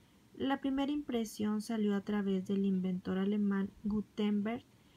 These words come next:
en el año mil cuatrocientos cincuenta y cinco.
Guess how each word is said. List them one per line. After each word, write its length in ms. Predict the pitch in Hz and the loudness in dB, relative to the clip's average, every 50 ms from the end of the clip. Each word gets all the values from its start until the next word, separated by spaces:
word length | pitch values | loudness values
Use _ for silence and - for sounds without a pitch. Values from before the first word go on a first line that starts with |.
| - - - - - | -20 -20 -20 -8 -2
en 220 | 233 233 220 214 | 0 2 4 4
el 180 | 214 202 208 202 | 4 4 4 2
año 320 | 202 202 208 208 220 233 | 2 2 2 2 2 2
mil 300 | 233 233 226 233 233 233 | 2 2 2 2 0 0
cuatrocientos 880 | - - 240 240 - 220 220 214 - - 214 202 190 190 - 202 202 - | -2 -4 -4 -2 -2 -4 -4 -4 -2 0 0 0 0 -2 -4 -6 -4 -2
cincuenta 500 | 208 208 202 - 208 202 202 - 214 214 | -2 -2 -2 0 0 -2 0 0 -2 -4
y 60 | 208 | -4
cinco. 540 | - - - 233 233 226 214 - 214 214 | -4 -4 -2 -2 -2 -2 -4 -6 -8 -8